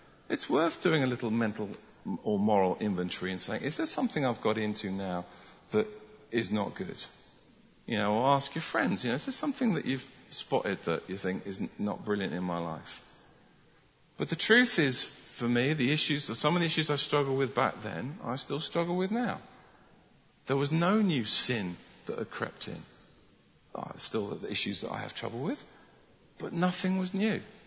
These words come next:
And yet now I can hear God amazingly well compared to when I could hear nothing.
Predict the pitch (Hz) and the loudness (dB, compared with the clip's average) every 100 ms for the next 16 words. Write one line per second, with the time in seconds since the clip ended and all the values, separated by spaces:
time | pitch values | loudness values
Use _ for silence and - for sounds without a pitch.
0 | - - 131 139 143 - 127 151 131 - | -16 -6 -2 2 2 0 0 0 -2 -4
1 | 110 117 - 127 139 175 226 170 107 92 | -8 -6 -4 -4 -4 -4 -4 -4 -4 -4
2 | 87 82 - - - - - - - _ | -6 -8 -10 -20 -20 -20 -20 -20 -20 _
3 | _ _ - 113 117 104 - 110 110 123 | _ _ -12 -6 -2 -2 -2 -6 -6 -8
4 | - - 123 127 160 196 - | -8 -8 -4 -4 -4 -6 -10